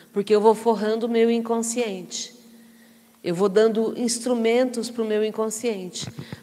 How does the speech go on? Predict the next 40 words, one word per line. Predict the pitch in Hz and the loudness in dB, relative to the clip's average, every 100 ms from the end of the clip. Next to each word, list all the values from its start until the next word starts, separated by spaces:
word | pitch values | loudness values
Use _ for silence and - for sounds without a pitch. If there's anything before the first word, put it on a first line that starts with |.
| - | -2
Porque | 208 - | 4 8
aí, | 214 226 | 10 8
num | 247 254 | 6 8
outro | 269 277 277 | 8 8 6
momento, | 277 247 208 233 - | 6 6 2 0 0
quando | 202 | 4
eu | 208 | 4
precisar | 214 233 233 208 196 | 2 0 2 6 4
aprender | 196 190 185 | 4 2 4
alguma | 180 175 175 | 4 4 0
coisa | 170 180 190 185 175 | -2 0 2 2 0
ou | 175 | -2
for | 196 | -2
submetido | 185 180 175 180 180 175 | -4 -4 0 0 2 2
a | |
alguma | 175 175 | 2 2
situação, | 170 - 180 170 240 277 240 - - - - | 0 0 -2 2 2 2 0 -4 -14 -8 -4
eu | |
tenho | 202 214 | 4 4
conhecimento | 214 220 220 226 220 220 | 6 4 4 2 0 0
básico, | 226 233 202 185 - - - - - - - _ | 2 0 0 -4 -6 -10 -20 -20 -20 -20 -20 _
né? | 180 202 208 - - | -2 -2 -4 -12 -8
Então, | 185 226 | 2 2
forrar | 220 254 220 214 220 | 6 8 8 6 6
o | 220 | 6
inconsciente | 220 214 208 - 214 226 226 | 4 2 2 0 0 -2 -6
sempre | - 240 240 240 | 0 2 2 2
é | 285 | 4
útil, | 247 208 - 190 - - - - - - | 4 0 -4 -8 -10 -20 -20 -20 -20 -2
né? | 196 226 | 2 2
Em | 226 | 0
todos | 240 330 339 | 4 4 6
os | 339 | 4
sentidos, | - 339 - 240 170 - - - - - | 4 2 2 -2 -2 -8 -10 -16 -20 -4
né? | 208 | 2
Aprender | 208 208 220 233 | 4 8 8 8
como | 240 240 | 6 6
é | 240 | 4
que | 233 | 6
liga | 226 240 226 196 170 170 | 8 8 8 8 6 2